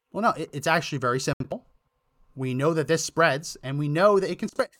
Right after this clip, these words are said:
Listen, it can spread to gay and straight people alike. It's not just a gay disease, but we know f-, for whatever reason,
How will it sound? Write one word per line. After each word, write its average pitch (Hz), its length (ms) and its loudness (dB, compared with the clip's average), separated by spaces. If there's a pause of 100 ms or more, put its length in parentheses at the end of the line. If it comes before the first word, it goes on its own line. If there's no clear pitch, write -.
(140)
Listen, 180 260 -2 (140)
it 208 120 -2
can 247 100 -2
spread 269 360 4
to 233 60 -6
gay 220 340 4
and 202 240 -4
straight 240 260 0
people 220 220 -2
alike. 226 300 4
It's 170 180 -8
not 214 240 8
just - 220 -4
a 226 40 -6
gay 202 240 2
disease, 180 420 -2 (260)
but 196 140 0
we 202 100 0
know 262 280 12
f-, - 160 -4 (240)
for - 220 -4
whatever 233 340 0 (160)
reason, 151 280 0